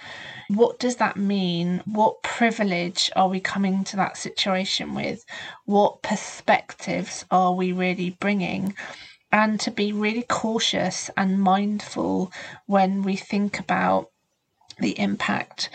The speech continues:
the contribution that we want to make. And there's so much nuance and detail. And as I've often said, there are so many things that we don't know, we don't know. And so we have to be super careful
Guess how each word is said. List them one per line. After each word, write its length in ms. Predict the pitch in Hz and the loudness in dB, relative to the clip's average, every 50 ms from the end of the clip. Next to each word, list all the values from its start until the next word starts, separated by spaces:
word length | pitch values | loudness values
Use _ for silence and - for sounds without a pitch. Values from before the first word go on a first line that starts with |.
| - - - _ | -16 -20 -14 _
the 100 | - 202 | -6 -4
contribution 1080 | - - - 202 - - - 190 190 - 190 196 196 - - 220 190 185 190 196 190 202 - - - - _ _ - | -2 0 0 0 0 0 -2 -4 -2 -2 -2 0 0 2 2 2 0 0 -2 -2 -2 -4 -4 -10 -20 -20 _ _ 4
that 200 | 196 - - - | 4 4 4 2
we 160 | 202 196 190 | -2 0 0
want 260 | 185 180 180 180 - | 2 2 0 0 -2
to 120 | - - 196 | -4 -2 0
make. 640 | 185 185 175 170 170 - - _ _ - - - - - _ _ _ _ _ _ _ _ | 0 0 0 -2 -4 -6 -8 _ _ -14 -12 -12 -14 -18 _ _ _ _ _ _ _ _
And 180 | - 214 214 214 | 0 2 2 4
there's 300 | 233 233 233 233 233 233 | 4 4 4 4 2 0
so 260 | - - 247 233 247 254 | 0 2 2 2 2 2
much 320 | 262 247 - - - - | 0 0 0 0 0 0
nuance 800 | 208 214 220 233 247 233 202 190 185 190 185 - - - - - - | 0 2 2 2 2 4 4 4 2 2 -2 -4 -10 -16 -18 -6 -2
and 460 | 202 202 202 202 202 196 196 196 - | 0 2 2 2 2 2 0 0 -2
detail. 720 | - 180 202 240 - - - - 196 196 196 190 196 214 - - - - - - - - _ | -2 -2 -2 -2 -2 -4 -4 -2 0 0 -2 -2 -4 -6 -8 -14 -16 -14 -14 -14 -16 -6 _
And 160 | - 208 214 220 | 0 2 2 2
as 140 | 226 220 | 2 4
I've 240 | 247 226 226 220 214 - | 6 6 6 4 4 4
often 380 | - 240 240 - - 214 220 214 | 4 4 4 4 -2 -2 -2 -2
said, 320 | 202 - 240 214 196 202 - _ | 0 4 4 4 4 2 -2 _
there 280 | - 202 196 190 - - | 2 6 6 6 4 2
are 200 | 208 196 196 196 | 0 0 0 0
so 240 | - - 208 208 | 2 2 2 2
many 220 | 214 220 226 233 233 | 2 0 0 -2 -2
things 320 | 220 - 208 190 190 185 - | 0 0 0 2 0 0 -2
that 160 | - - - | -6 -4 0
we 160 | 208 196 196 | 0 -2 0
don't 340 | - - 202 202 196 - - | 4 4 4 4 4 0 0
know, 520 | 208 202 196 196 190 190 185 185 185 185 - | 0 2 2 2 2 2 2 0 0 -2 -2
we 200 | _ 180 202 196 | _ 2 2 2
don't 300 | 190 - 190 185 185 180 - | 4 2 2 2 2 0 0
know. 420 | 208 190 175 170 180 180 185 208 - _ _ - - - - - - - - - _ _ - | 0 0 0 0 -2 -4 -4 -6 -8 _ _ -20 -20 -20 -18 -16 -14 -16 -16 -16 _ _ 2
And 640 | 202 208 202 202 202 202 202 202 202 208 208 202 - | 4 4 6 6 4 4 2 2 0 0 0 -2 -2
so 360 | - - - - 214 214 208 | -6 -4 0 2 2 2 2
we 160 | 202 220 214 | 0 -2 -2
have 400 | 202 - - 233 214 - - - | -2 -2 -2 -2 -2 -4 -8 -6
to 100 | - 226 | -6 -4
be 320 | 214 196 190 185 180 190 202 | -2 -2 -2 0 -2 -2 -4
super 460 | - - - - 220 208 - - 202 | -6 -8 -2 -2 -2 -2 0 -2 -6
careful 760 | - - 214 190 190 180 - - - - 202 - - 196 190 | -2 2 2 2 2 0 -4 -6 -4 -2 -2 -2 -2 -4 -6